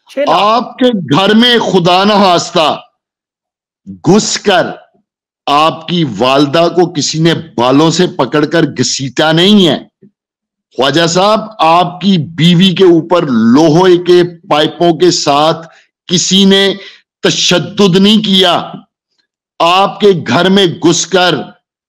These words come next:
Speaker 2: आपकी गाड़ियों से लेकर घर में पड़े लून मिर्चों के डिब्बों तक किसी को तोड़ा नहीं है।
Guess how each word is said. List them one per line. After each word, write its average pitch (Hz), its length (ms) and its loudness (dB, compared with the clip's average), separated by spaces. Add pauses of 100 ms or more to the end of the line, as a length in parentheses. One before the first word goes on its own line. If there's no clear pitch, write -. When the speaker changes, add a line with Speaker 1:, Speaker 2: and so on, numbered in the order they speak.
(380)
Speaker 2:
आपकी 175 460 0
गाड़ियों 165 640 0
से 190 200 0
लेकर 165 460 0
घर 135 340 -2
में 175 340 -2
पड़े 165 300 -2
लून 160 680 2
मिर्चों 156 560 2
के 165 200 0
डिब्बों 147 580 -2
तक 170 260 -2
किसी 160 300 -4
को 170 200 0
तोड़ा 160 580 0
नहीं 185 300 2
है। 123 300 -4